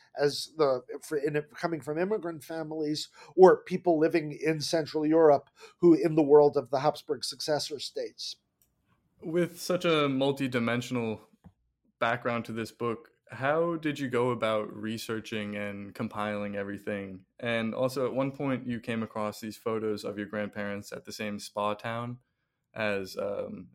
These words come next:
Speaker 2: Zita and Karl. How did you find these photos, and were there any interesting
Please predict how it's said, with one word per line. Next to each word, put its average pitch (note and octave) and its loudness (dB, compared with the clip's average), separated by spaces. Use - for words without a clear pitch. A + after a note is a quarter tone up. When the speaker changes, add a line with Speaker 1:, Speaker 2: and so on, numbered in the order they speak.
Speaker 2:
Zita A2 -8
and G#2 -10
Karl. A2+ -4
How C3+ 0
did C3+ -6
you B2 -2
find A2+ -6
these G#2+ -8
photos, G2+ -4
and G#2 -12
were G2 -8
there G2+ -8
any G2 -10
interesting G#2 -12